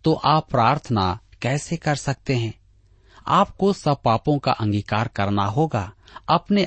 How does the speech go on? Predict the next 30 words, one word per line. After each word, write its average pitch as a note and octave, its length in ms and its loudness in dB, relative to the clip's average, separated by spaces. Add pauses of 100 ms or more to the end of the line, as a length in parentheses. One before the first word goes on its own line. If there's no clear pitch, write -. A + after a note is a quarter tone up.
आप G2+ 240 -2
को D3+ 340 0 (180)
शुद्ध G3+ 400 0
करना G#2 400 0
होगा। F#2+ 420 -4 (920)
वह D3 140 2
कहता A2+ 400 0
है, D3 240 2 (260)
"बिना F#3 460 4
विवाद C#3 560 2
के।" G#2 360 0 (640)
इब्रानियों E3+ 540 4
की - 200 -2
पत्री B2 400 0
ग्यारह A2 380 2
अध्याय G#2 340 0
उसके C3 320 -2 (100)
छह E3 160 -2
पद B2+ 220 -2
में G#2+ 140 0
लिखा A#2 320 0
है, F#2 240 -4 (500)
"और F#3 320 6
विश्वास D#3 640 2
बिना C3 320 2
उसे A2+ 580 0 (220)
प्रसन्न D#3+ 500 0
करना A2+ 540 0 (320)
अनहोना A2 640 2
है, C#3 360 0